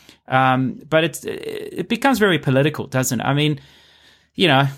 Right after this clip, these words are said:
I'm gonna take a punt here. You know, this was announced very recently.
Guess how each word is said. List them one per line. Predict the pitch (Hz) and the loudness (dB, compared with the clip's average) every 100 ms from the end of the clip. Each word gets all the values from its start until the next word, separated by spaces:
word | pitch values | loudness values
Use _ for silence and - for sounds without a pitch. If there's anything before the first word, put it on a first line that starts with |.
| - - | -14 -14
I'm | 147 143 | -8 -4
gonna | 151 135 | 0 0
take | 139 160 151 | 0 -2 -2
a | |
punt | - 143 143 - | -2 0 0 0
here. | 151 151 139 - | 2 2 0 -4
You | |
know, | 139 151 147 | 0 2 2
this | 143 - | -2 -2
was | 139 127 | -4 0
announced | 127 135 135 | 0 0 0
very | 135 127 | 0 0
recently. | 120 120 - - 143 151 | 0 -2 -2 -2 0 0